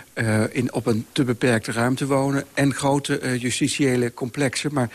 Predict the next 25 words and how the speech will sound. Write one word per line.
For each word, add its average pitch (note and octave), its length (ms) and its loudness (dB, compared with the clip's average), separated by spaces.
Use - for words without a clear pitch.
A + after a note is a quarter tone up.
waar B2 180 2
we A2+ 60 0
nu C#3 140 4
zijn, D3 240 0
de C#3 80 0
oude A#2 280 -2
synagoge, C3+ 560 -2
het - 80 -10
oude A2+ 380 -2
gebouw A#2 380 2
van A2 140 0
de G#2+ 160 0
hoofddirectie A#2 760 0
van A2 180 -2
de, A#2 140 0
van A#2+ 200 0
justitie, D3+ 500 0
is D3 220 -2
groot. D3+ 400 0
Hiernaast C3+ 500 2
is B2 140 -4
het A#2+ 200 -8
Klein D3+ 320 4
Soesdijk, C#3 600 -2
het, - 260 -10